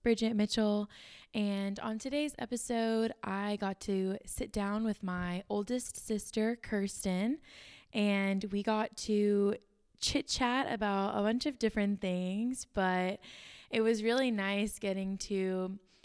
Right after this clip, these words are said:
sit with her and talk about growing up and our dynamic as she is eleven years older than me and kind of where we're at right now and how life has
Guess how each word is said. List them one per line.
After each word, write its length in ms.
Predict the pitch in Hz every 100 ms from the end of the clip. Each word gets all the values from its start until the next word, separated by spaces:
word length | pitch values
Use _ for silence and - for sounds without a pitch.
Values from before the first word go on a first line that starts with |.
| -
sit 240 | - 294
with 160 | 285 -
her 520 | 269 262 254 254 254 -
and 560 | 196 196 190 196 190 - - - - _ -
talk 280 | 220 233 240
about 560 | 208 190 185 185 196 - - _ _ _ _ _ _ -
growing 420 | 190 202 190 180
up 480 | - 247 240 247 220 - - 247
and 560 | 214 196 190 185 185 180 196
our 180 | 190
dynamic 680 | 185 190 190 202 208 208 208 -
as 300 | 190 185 -
she 220 | - 196
is 480 | 185 185 180 180 - _ -
eleven 380 | 190 196 202 196
years 240 | 190 180
older 320 | 202 214 226
than 220 | 226 220
me 420 | 226 226 226 226 - - - _ _
and 800 | - 202 190 190 190 190 180 - - _ _ -
kind 200 | 208 226
of 120 | 247
where 120 | 220 208
we're 100 | 196
at 200 | 196 190
right 220 | 180 196
now 560 | 214 214 208 208 202 -
and 460 | 190 185 185 185 190 _ _ _ _ _ _ _ -
how 240 | - 220 214
life 520 | 196 190 208 214 -
has 520 | 180 190 190 185